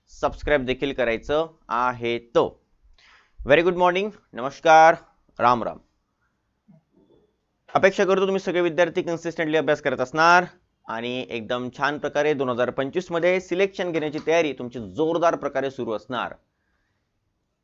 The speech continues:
कालच तुमच्या सगळ्या विद्यार्थ्यांना कल्पना असेल की कालच आपण एक व्हिडिओ घेतलेला होता आणि ज्या व्हिडिओमध्ये आपण सगळ्या एक्झामला सांगितलेलं होतं,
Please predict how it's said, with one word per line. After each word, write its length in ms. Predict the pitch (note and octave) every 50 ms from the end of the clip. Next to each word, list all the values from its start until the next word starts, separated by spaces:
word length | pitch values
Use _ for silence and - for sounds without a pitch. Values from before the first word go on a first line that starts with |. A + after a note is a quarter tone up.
| _ - - - _ -
कालच 380 | E3+ E3 F3+ F#3+ A3+ A3+ - -
तुमच्या 220 | F3+ F3 F3+ F3
सगळ्या 220 | - F3+ D3+ E3+ E3+
विद्यार्थ्यांना 520 | E3 D#3 C3+ E3 D#3+ D3+ - E3 D#3+ D#3+
कल्पना 380 | D#3 E3 D3+ C#3 - D#3+ D#3 D#3
असेल 340 | D#3 D#3 E3 E3+ F#3 G3 F#3 - _ _
की 60 | C#3+ C3
कालच 440 | - C#3+ C#3 D3 E3 E3+ - - -
आपण 260 | - B2+ - - C3+
एक 180 | C#3+ C#3 - B2
व्हिडिओ 360 | A2 G#2+ B2 C#3 F#3 G3+ G3+
घेतलेला 360 | E3+ D#3+ - C3+ C#3 C3 B2+
होता 300 | A#2+ A2+ - - A2+ A#2
आणि 220 | A2+ - - A2+ G#2+
ज्या 140 | G#2 A2 G#2+
व्हिडिओमध्ये 720 | G#2 G#2+ A2+ C#3 D#3 D3+ C#3+ C3 A#2+ A2+ A#2+ A#2+ A#2+ - -
आपण 380 | G2+ F#2+ - G#2+ G#2 A2 A2 A2 - -
सगळ्या 420 | G2+ F2+ - - C3+ D3 E3 E3 - -
एक्झामला 600 | G#2+ F#2 F2+ F2+ G#2 A#2+ D3 F3 F#3+ F#3+ F3 F3 E3+
सांगितलेलं 500 | - C3 C3 B2+ C3 C3 C3 B2 B2 A#2+
होतं, 600 | A2+ A#2 G#2+ - - A2 G#2+ G#2+ G#2+ G#2+ -